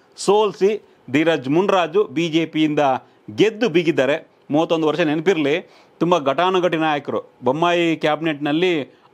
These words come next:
ಹನ್ನೊಂದು ಸಚಿವರು ಸೋತಿದ್ದಾರೆ.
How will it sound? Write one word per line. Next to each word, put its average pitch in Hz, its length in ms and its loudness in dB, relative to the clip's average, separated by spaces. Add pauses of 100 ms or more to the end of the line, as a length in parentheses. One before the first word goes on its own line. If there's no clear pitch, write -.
ಹನ್ನೊಂದು 175 420 2 (1000)
ಸಚಿವರು 185 440 2 (240)
ಸೋತಿದ್ದಾರೆ. 147 560 0